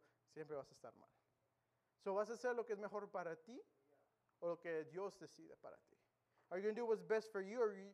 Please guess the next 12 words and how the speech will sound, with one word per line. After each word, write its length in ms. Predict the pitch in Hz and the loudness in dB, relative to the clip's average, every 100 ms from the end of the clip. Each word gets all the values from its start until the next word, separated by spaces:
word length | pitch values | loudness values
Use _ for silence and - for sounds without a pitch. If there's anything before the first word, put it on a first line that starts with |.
| - | -8
or 200 | 185 185 | -2 -2
gonna 220 | 170 180 | -2 -6
do 180 | 175 190 | -4 -6
what 240 | 170 156 147 - - 160 | -2 -2 -4 -12 -16 -4
God 280 | 165 160 160 135 | -2 0 -2 -6
decides 380 | 135 147 131 | -12 -12 -12
is 100 | 131 123 | -16 -16
best? 300 | 110 - - _ _ _ _ _ _ _ _ _ _ _ _ _ _ 151 | -16 -16 -20 _ _ _ _ _ _ _ _ _ _ _ _ _ _ -6
Like 120 | 156 | -4
I 60 | |
said, 200 | 175 180 | -2 -2
what's 320 | 151 156 - | -2 -2 -4